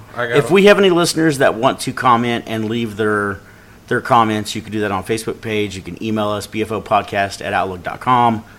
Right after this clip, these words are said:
Speaker 2: We will definitely talk about your, your comments and questions on the air next podcast.
Speaker 1: Yes, definitely.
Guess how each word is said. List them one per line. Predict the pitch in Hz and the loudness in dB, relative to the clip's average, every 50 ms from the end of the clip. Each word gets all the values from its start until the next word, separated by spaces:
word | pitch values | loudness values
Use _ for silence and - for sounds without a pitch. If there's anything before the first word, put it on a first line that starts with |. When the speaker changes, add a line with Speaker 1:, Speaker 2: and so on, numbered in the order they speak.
| - - - - - - - - | -20 -20 -20 -20 -20 -16 -10 -6
Speaker 2:
We | 117 117 | -4 -2
will | 107 104 | -2 -2
definitely | 87 113 110 107 - - 113 107 104 104 101 95 95 - - - - - - - - - - - - - - - - - - | -2 -2 -2 -2 -4 -4 -4 -2 -2 -2 -2 -4 -6 -10 -14 -20 -20 -20 -20 -20 -20 -20 -20 -20 -20 -20 -20 -20 -20 -12 -2
talk | - 127 113 101 107 | 0 2 2 2 2
about | 104 107 101 - 87 | 2 2 2 2 0
your, | 104 98 95 92 92 92 90 - - - - - - - - - 98 | -4 -6 -4 -4 -6 -6 -8 -10 -14 -20 -20 -20 -20 -20 -20 -14 -12
your | 104 98 | -12 -10
comments | - - 120 113 107 92 101 98 95 - - | -4 0 2 2 2 2 -2 -6 -8 -8 -8
and | 98 98 - | -10 -8 -6
questions | - 113 104 101 - - - 101 98 95 92 - - - - | -4 -2 -2 -2 -4 -6 -8 -6 -6 -8 -8 -10 -14 -16 -12
on | - - 104 104 | -6 -4 -4 -4
the | 98 98 95 | -2 -4 -4
air | 95 87 87 85 85 95 | -4 -6 -6 -8 -8 -8
next | 95 92 - - | -10 -10 -10 -8
podcast. | - 90 90 85 - 80 76 71 73 - - - - - - - - - - - - - - | -6 -6 -6 -6 -6 -10 -12 -10 -12 -12 -16 -18 -20 -20 -20 -20 -20 -20 -20 -20 -20 -20 -14
Speaker 1:
Yes, | 117 117 117 113 107 - - | -10 -10 -10 -10 -10 -14 -16
definitely. | - - 113 104 104 - - 80 104 104 | -14 -14 -14 -14 -14 -18 -20 -18 -18 -18